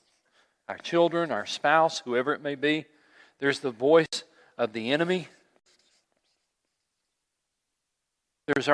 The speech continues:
our own inner voice, our fears and our hang-ups and our questions and our doubts.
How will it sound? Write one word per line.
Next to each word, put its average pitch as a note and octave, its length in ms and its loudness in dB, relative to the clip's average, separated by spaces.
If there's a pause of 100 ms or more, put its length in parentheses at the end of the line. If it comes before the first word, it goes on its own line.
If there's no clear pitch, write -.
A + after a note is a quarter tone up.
our C#3 140 4
own D#3 320 2
inner D#3+ 360 2
voice, F3 600 0 (2750)
our A#2 100 2
fears F3 520 2
and B2+ 120 -2
our A#2+ 160 0
hang-ups E3+ 560 2
and A#2+ 100 -2
our A#2 60 2
questions E3+ 560 4
and C3+ 120 0
our A#2+ 80 0
doubts. C#3 540 6